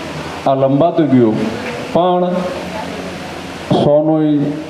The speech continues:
તપીને છેલ્લે તો એ ચોવીસ કેરેટથી બહાર આવે છે, એમ આ સંસ્થાએ જે પ્રયત્ન કર્યો હતો એનું પરિણામ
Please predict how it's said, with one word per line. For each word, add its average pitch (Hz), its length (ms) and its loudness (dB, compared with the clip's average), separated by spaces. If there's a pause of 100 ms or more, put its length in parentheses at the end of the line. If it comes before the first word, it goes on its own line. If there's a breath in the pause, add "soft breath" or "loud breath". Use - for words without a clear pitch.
(460)
તપીને 147 360 4
છેલ્લે 143 340 2
તો 139 520 2 (540)
એ 135 140 6
ચોવીસ 135 360 4
કેરેટથી 139 340 2
બહાર 135 280 4
આવે 139 200 4
છે, 131 440 2
એમ 123 160 4 (580)
આ 127 120 4
સંસ્થાએ 147 720 4 (680)
જે 143 100 6
પ્રયત્ન 143 480 4
કર્યો 147 280 4
હતો 120 380 2 (500)
એનું 143 300 2
પરિણામ 139 540 4